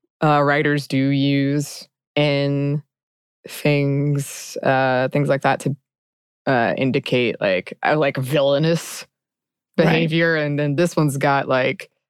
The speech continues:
Speaker 1: also the ableism there, or, you know,
Speaker 2: Right.
Speaker 1: this is actually something he's dealing with. But just the way people reacted to that in that movie versus, <laughs> like, us,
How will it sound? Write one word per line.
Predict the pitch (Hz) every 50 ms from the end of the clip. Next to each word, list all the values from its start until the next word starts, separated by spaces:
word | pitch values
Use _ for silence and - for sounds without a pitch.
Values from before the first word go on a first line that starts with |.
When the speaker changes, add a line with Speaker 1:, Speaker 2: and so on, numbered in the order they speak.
| _ _ _ _ _ _ _ _ _ -
Speaker 1:
also | 139 127 123 - - 151 143
the | 143 135
ableism | - 143 143 127 143 139 135 127 139 139 131 131
there, | 131 131 131 131 131 131 127 123
or, | 135 135 131 143 - _ _ _ _ _ _ _ _ _ -
you | - -
know, | 151
Speaker 2:
Right. | - 170 165 220
Speaker 1:
this | 139 -
is | 143 131
actually | 135 120 - - - 143 147
something | - - - - - 123 143
he's | 139 - 131 -
dealing | - 135 139 139 135 - -
with. | - - 143 160 180 185 _ _ _ - - - - - - - - - - _ _ _ -
But | - 185 165
just | - 208 180 -
the | - 170
way | 151 156 160 160 160 156 156 156 156 151 147 147 147 _ _ _ _ _ _ _ _ _ _ _ _ _ _ _ _ _ _ _ -
people | - 185 165 - 160 147
reacted | 147 151 147 147 - 151 151 - 156 143 139 139 135 -
to | - 147 131 135 131 127
that | 139 143 143 160 - -
in | 139 139
that | 135 135 - 165
movie | 175 190 190 170 147 156 147 143 139 139 139 139 139 _ _ _ _ _ _ _ _ _ _ _ _ _ _ _ _ _ _ _ _ _ _ _ - -
versus, | 135 139 135 135 147 147 - 139 135 123 120 131 147 160 175 170 - -
<laughs> |
like, | 196 175 151 - - 170 175 165 175 - 175 - - 453 427 - - _ _ _ _ _ - -
us, | 214 185 160 160 170 175 175 - - -